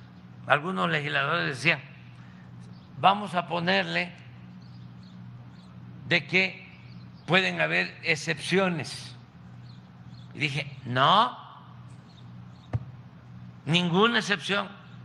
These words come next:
Se prohíbe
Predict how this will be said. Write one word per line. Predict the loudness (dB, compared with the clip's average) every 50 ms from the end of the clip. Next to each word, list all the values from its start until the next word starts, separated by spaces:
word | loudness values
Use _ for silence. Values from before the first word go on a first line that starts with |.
| -18 -18 -18 -20 -20 -20 -20 -18 -18 -18 -18 -18 -18 -18 -20 -18 -18 -16 -16 -16 -6 -2 -2 -2 -2 -2 -12 -14 -14 -16 -16 -16 -16 -18 -18 -20 -20 -20 -18 -18 -18 -18 -18 -18 -18 -20 -20 -20 -20 -18 -18 -18 -18 -18 -18 -18 -18 -20 -20 -18 -18 -18 -18 -18 -18 -20 -20 -20 -20 -20 -20 -18 -18 -18 -20 -20 -20 -20 -20 -20 -18 -18 -18 -18 -18 -18 -18 -18 -18 -20 -18 -18 -16 -6 0
Se | 4 4 4
prohíbe | 4 4 0 2 2 4 4 4 4 4 2 2 0 -2 -4